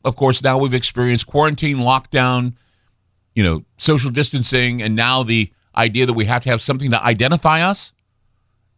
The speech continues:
in order to show that we're not sick or that we don't have a disease, something that I think is just outrageous. Well, you heard what was being said about nineteen eighty-four could be twenty twenty-four.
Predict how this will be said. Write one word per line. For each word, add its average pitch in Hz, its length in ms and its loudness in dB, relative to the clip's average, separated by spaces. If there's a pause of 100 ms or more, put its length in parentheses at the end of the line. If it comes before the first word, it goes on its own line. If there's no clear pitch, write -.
(120)
in 113 100 -6
order 147 180 -2
to 131 60 2
show 143 300 4
that 156 80 -2
we're 120 160 2
not 131 280 2
sick - 460 0
or 117 180 -2
that 110 60 -6
we 123 120 -4
don't 135 120 0
have 131 140 0
a 127 40 -4
disease, 127 520 0
something 147 340 0
that 127 100 4
I 127 60 4
think 131 200 -4
is 120 100 -4
just 120 180 -4
outrageous. 113 680 -2 (920)
Well, 156 340 0 (360)
you 139 200 2
heard 220 220 4
what 165 120 -4
was 147 140 -2
being 151 260 -2
said 180 240 0
about 135 360 0 (140)
nineteen 160 380 -2
eighty-four 156 380 0
could 131 140 -4
be 127 60 0
twenty 180 300 -2
twenty-four. 90 580 -6